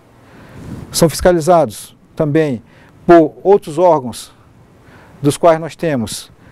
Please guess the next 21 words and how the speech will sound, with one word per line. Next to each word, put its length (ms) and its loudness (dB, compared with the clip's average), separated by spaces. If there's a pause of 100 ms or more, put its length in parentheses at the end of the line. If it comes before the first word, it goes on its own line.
(320)
algumas 280 -2
secretarias 840 0 (480)
de 100 -14
finanças, 680 -4 (480)
nós 180 -2
temos 540 -4 (1160)
também 360 0
o 100 -12
Ministério 400 -4
Público, 380 -6
que 120 -16
tem 360 -4 (460)
essa 480 -2
função 520 -6 (320)
de 80 -2
fiscalizar 640 0 (280)
qualquer 280 0
que 80 -20
seja 480 -2 (320)
os 180 2
atos 480 -2